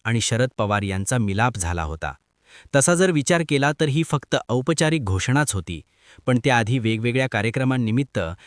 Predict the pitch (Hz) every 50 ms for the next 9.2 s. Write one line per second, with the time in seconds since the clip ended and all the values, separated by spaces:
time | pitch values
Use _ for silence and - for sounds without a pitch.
0 | - - - 117 127 127 175 160 - - 104 92 87 80 78 - - - 135 135
1 | 160 151 - - 110 95 87 78 85 95 - - - - - 123 143 151 - -
2 | 123 - _ - - 185 170 - - 110 107 127 147 147 - - 117 - 131 127
3 | 127 120 104 98 - - 175 165 - 131 85 80 80 80 80 82 - 87 78 67
4 | - _ _ _ _ _ - - - 113 127 127 127 147 139 - 117 117 117 110
5 | - 151 147 - - 120 107 - 143 139 120 104 107 - _ - 113 127 131 107
6 | 98 98 107 117 123 120 - _ - 113 107 - 160 143 - 123 101 80 82 78
7 | - 78 76 - _ _ _ _ - - _ - 127 131 147 156 160 - - 120
8 | 120 - 160 156 - 151 - 156 151 156 139 117 - - 160 151 151 123 98 85
9 | 80 - 80 67